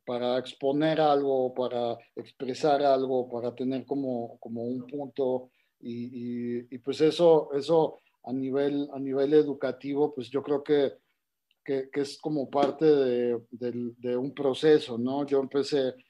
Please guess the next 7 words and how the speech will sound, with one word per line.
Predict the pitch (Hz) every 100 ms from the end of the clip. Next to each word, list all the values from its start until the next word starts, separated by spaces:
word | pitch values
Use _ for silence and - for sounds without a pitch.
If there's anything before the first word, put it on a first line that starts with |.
| _ _ _
a | 120
dar | 127 127 127
clases | 147 135 127 143 139 131 - _ - _ _ -
en | 120 123
el | 123
dos | 127 117 117
mil | 135 139 147 135